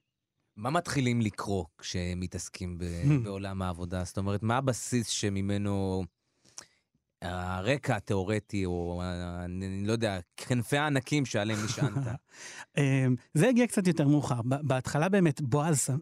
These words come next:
Speaker 2: שמיר, אני יושב באוניברסיטת מישיגן, פתאום יש מחקר של בועז שמיר על הצבא הישראלי, ואיך ממיינים עובדים, איך מנה-, ממיינים חיילים, איך, אה, מחליטים מי יהיה, אה, קצין, או איזה קצין יותר טוב לפי ההדרכה,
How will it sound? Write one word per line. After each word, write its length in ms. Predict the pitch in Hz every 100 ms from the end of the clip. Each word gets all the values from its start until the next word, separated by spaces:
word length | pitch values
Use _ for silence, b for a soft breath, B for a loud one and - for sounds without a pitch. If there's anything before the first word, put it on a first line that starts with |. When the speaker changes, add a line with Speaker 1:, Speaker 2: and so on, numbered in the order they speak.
| -
Speaker 2:
שמיר, 500 | - 131 131 135 113
אני 120 | 123
יושב 240 | 139 170 139
באוניברסיטת 420 | 131 147 - 120
מישיגן, 300 | 165 156 131
פתאום 320 | 123 - 143
יש 160 | 147 139
מחקר 320 | - - 175
של 140 | - 127
בועז 240 | 151 175 165
שמיר 360 | 143 165 175 147 B B B
על 140 | - 127
הצבא 320 | - 117 151
הישראלי, 500 | 170 - 123 123 175
ואיך 440 | 139 131 180 165
ממיינים 480 | 175 147 120 131 190
עובדים, 440 | 160 123 123 165 165 B B B
איך 160 | 160
מנה-, 280 | 175 131 113 131
ממיינים 420 | 156 131 123 156
חיילים, 480 | 175 160 123 151 180 -
איך, 200 | 160 165
אה, 120 | 151 135 B B
מחליטים 500 | 143 131 - 156 135
מי 60 | 135
יהיה, 380 | 139 135 147 135 B B -
אה, 100 | 135
קצין, 560 | - 123 - 220 208 170 -
או 120 | 139 151
איזה 180 | 147
קצין 440 | 160 127 - 208 190
יותר 180 | 165 160
טוב 160 | 147
לפי 220 | 131 -
ההדרכה, 420 | 147 123 120 -